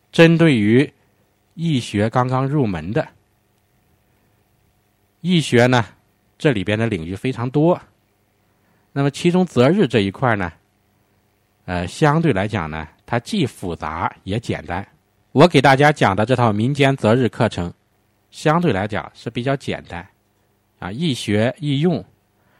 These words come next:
而且择日呢，在咱们生活当中啊，可以说处处都用得到，既是一个很普遍的，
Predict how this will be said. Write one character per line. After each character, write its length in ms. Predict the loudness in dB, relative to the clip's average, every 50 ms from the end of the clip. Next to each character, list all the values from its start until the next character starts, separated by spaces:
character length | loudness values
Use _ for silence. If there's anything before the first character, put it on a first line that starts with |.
| _ _ _
而 140 | 0 0 4
且 160 | 4 4 4
择 240 | 4 6 6 6 6
日 240 | 6 4 2 2 2
呢， 200 | 2 -2 -4 -8 _ _ _ _ _ _ _
在 160 | 0 0 0
咱 180 | 2 0 0 0
们 100 | 0 -4
生 260 | -4 -4 -4 -4 -2
活 160 | -2 -2 -2
当 200 | 0 0 -2 0
中 180 | 0 2 2 2
啊， 160 | 0 -2 -6 _ _ _ _ _ _ _
可 140 | -10 -6 -4
以 120 | -4 -4 -4
说 320 | -4 -4 -2 -2 -4 -4 -8 _ _ _ _ _ _ _ _ _ _ _
处 260 | -12 -2 0 2 2 2
处 340 | 0 -2 -4 -4 -4 -4 -4 _
都 140 | -2 0
用 180 | 0 -2 -4 -4
得 80 | -4 -4
到， 240 | -4 -6 -6 -8 _ _ _ _ _ _ _ _ _ _ _ _ _ _ _ _ _ _ _ _ _ _
既 200 | -2 2 2 4 4
是 180 | 2 0 0
一 160 | 0 0 -2 0
个 340 | 2 4 6 6 4 4 0 -6 _ _ _ _ _ _ _ _ _ _ _ _ _
很 400 | _ -6 0 2 2 2 2 0 -4
普 340 | -8 -8 -4 -2 -2 -2
遍 360 | -2 -2 -2 0 0 0 0 0
的， 240 | 0 0 -2 -2